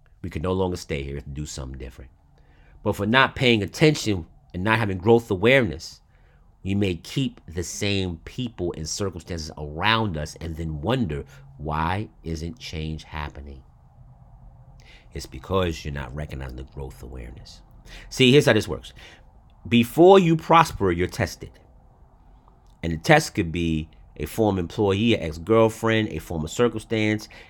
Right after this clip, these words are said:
a way you spend things financially that all need to be adjusted, or some need to be, or some of these things need to be adjusted. But if you're not doing so, then it's not gonna happen.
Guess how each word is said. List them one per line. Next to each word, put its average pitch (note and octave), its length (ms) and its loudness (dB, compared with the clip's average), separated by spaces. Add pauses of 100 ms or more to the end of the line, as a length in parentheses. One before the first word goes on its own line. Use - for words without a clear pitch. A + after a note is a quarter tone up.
a F2 120 -2
way G2+ 200 2
you G#2 240 2
spend G#2 500 0
things G2+ 180 0
financially G#2 600 -2
that F2+ 200 -4
all A2+ 220 2
need A#2+ 200 2
to A#2 60 -4
be G#2+ 160 0
adjusted, G2 440 -2
or D2 60 -4
some G#2+ 180 -4
need G#2+ 120 0
to G2+ 80 -4
be, F#2 160 -6
or E2+ 160 -8
some C3 240 -2
of A#2+ 60 0
these G#2 100 -4
things F#2 160 -4
need E2+ 80 -6
to E2 60 -6
be E2+ 120 -4
adjusted. E2 440 -8
But C#2+ 100 -10
if - 80 -12
you're E2+ 80 -8
not D#2 220 -6
doing C#3 240 -2
so, - 320 -18 (600)
then F2+ 280 0
it's - 180 -8
not D2+ 200 -6
gonna A#1 140 -12
happen. E2+ 320 -12